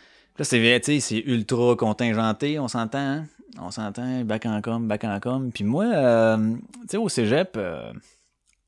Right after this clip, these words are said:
sais, quand c'est contingenté, faut que t'ailles une des sales notes, on, si on s'entend. Et là, moi, au cégep, j'étais plutôt, euh, justement, tu sais, euh, j'étais le mot du cinéma, là.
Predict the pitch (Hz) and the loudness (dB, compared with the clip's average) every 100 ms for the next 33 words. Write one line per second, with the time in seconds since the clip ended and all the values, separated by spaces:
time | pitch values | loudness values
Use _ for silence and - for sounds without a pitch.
0 | _ - 131 123 127 117 127 117 104 151 | _ -6 -4 -2 0 0 2 2 0 -4
1 | 117 120 113 104 92 101 92 92 - 90 | -2 0 2 0 -2 -2 -4 -4 -8 -10
2 | 85 98 92 92 92 156 - - - - | -10 -8 -6 -6 -4 -4 -6 -16 -20 -20
3 | - - _ _ 110 123 175 196 247 160 | -20 -20 _ _ 0 2 4 4 4 2
4 | 120 175 220 - 120 147 147 214 262 160 | 4 4 2 -2 -2 -2 0 2 6 8
5 | 123 - 208 135 90 175 226 202 170 151 | 6 4 0 0 0 0 2 4 4 4
6 | 143 131 160 156 180 226 - 175 170 143 | 4 4 4 4 4 4 2 0 2 4
7 | 143 101 - | 4 2 -2